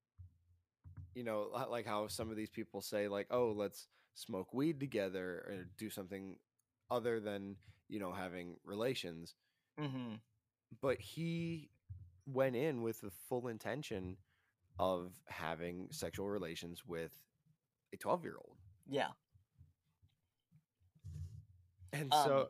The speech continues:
Speaker 1: um, they
Speaker 2: I
Speaker 1: met, uh, they, they, oh, sorry, go ahead.
Speaker 2: What I was gonna say is that, um, in the beginning of the conversations, um, he,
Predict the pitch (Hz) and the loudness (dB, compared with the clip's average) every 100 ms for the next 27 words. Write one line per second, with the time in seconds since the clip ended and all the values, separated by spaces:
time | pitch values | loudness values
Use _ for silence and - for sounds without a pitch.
0 | - 123 120 98 101 - 127 139 139 139 | 0 2 2 0 -6 -8 2 4 8 10
1 | 143 175 - 120 110 135 131 - 131 127 | 10 6 -2 -14 -14 -2 -2 -2 -2 -2
2 | - 117 95 92 90 92 87 - _ _ | -2 -6 -2 -2 -2 -4 -6 -10 _ _
3 | _ - - - 143 156 147 151 156 143 | _ -20 -20 -6 6 10 10 8 2 0
4 | 131 135 127 120 117 110 104 101 - _ | 0 2 2 2 -2 -2 -2 -2 -4 _
5 | - 113 107 104 - 147 135 110 135 131 | -4 -2 -2 -8 -2 0 0 0 0 0
6 | 123 113 113 113 - 127 117 110 127 123 | -2 -4 -6 -6 -4 0 0 0 -4 -4
7 | 117 101 101 107 - _ _ _ _ - | -4 -6 -6 -10 -14 _ _ _ _ 2
8 | 127 117 107 92 113 _ _ _ _ _ | 6 6 4 -2 -12 _ _ _ _ _
9 | _ - _ _ _ _ _ _ _ _ | _ -20 _ _ _ _ _ _ _ _
10 | _ _ _ _ _ _ _ _ _ _ | _ _ _ _ _ _ _ _ _ _
11 | _ _ 147 139 135 131 110 | _ _ -4 0 2 2 0